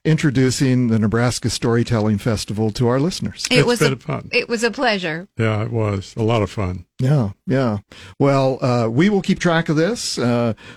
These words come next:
Speaker 1: please keep us updated, and, uh, we'll keep pitching this and, uh, remind people once you get a full house and, uh, and how they can participate. Not only participate, uh, by September tenth, but, uh, and apply, but also, uh,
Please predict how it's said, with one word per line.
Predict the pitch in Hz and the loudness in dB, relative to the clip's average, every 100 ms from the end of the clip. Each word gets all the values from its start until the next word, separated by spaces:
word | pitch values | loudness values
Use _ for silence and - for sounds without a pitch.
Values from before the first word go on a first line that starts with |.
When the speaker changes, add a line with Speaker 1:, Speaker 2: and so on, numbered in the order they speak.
| - | 0
Speaker 1:
please | 156 160 | 2 2
keep | 170 160 | 0 0
us | 143 | 0
updated, | 143 - 139 147 233 - - | -2 0 2 2 0 -6 -4
and, | 117 113 110 107 107 | 0 2 2 2 2
uh, | 107 | 2
we'll | 110 135 | 2 0
keep | 147 151 147 | 0 0 0
pitching | - 135 156 131 | 0 0 0 0
this | 143 202 - | 0 -2 0
and, | 110 101 98 | 0 2 2
uh, | 104 110 | 0 2
remind | 113 110 113 117 | 2 2 2 2
people | 117 113 117 | 0 0 0
once | 117 113 | 0 -2
you | |
get | 120 117 | -2 -2
a | |
full | - 123 110 | -2 -2 0
house | 123 151 240 - | 0 0 -2 -4
and, | 107 92 - - - - _ | -2 -2 -6 -18 -20 -20 _
uh, | 113 107 110 | 0 2 2
and | 107 104 | 2 2
how | 113 | 2
they | 110 113 | 2 0
can | 135 117 117 104 | 0 2 0 0
participate. | 107 123 - - 123 160 | -2 -2 -2 0 0 2
Not | 120 131 | 0 0
only | 131 120 | 2 0
participate, | - 233 240 165 135 135 - - | -2 -4 -2 0 0 0 -2 -2
uh, | 107 101 | 0 0
by | 107 101 | 0 -2
September | 127 - 120 101 | -2 -2 0 0
tenth, | 101 117 110 208 - | 0 0 0 0 -2
but, | 95 - - | -4 -4 -2
uh, | 107 95 98 - - - | 0 0 -2 -8 -20 -4
and | 120 107 | 0 0
apply, | - 131 185 107 | 0 0 0 0
but | 107 101 | 0 0
also, | 104 120 - 113 110 107 | 0 -2 0 2 2 2
uh, | 104 104 | 2 0